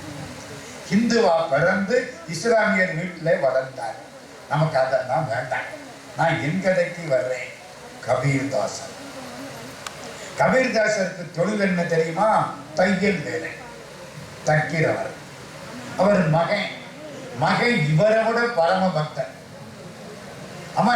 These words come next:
நம்மளை மாதிரி நம்ம பிள்ளை இருக்கான். நம்ம பிள்ளை கெட்டு போச்சுன்னா பாதி காரணம் நம்ம தான்.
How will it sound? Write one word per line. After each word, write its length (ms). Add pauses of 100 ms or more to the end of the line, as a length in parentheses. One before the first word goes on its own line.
நம்மளை 340
மாதிரி 440
நம்ம 200
பிள்ளை 340
இருக்கான். 440 (880)
நம்ம 220
பிள்ளை 280
கெட்டு 320
போச்சுன்னா 480
பாதி 300
காரணம் 380
நம்ம 280
தான். 420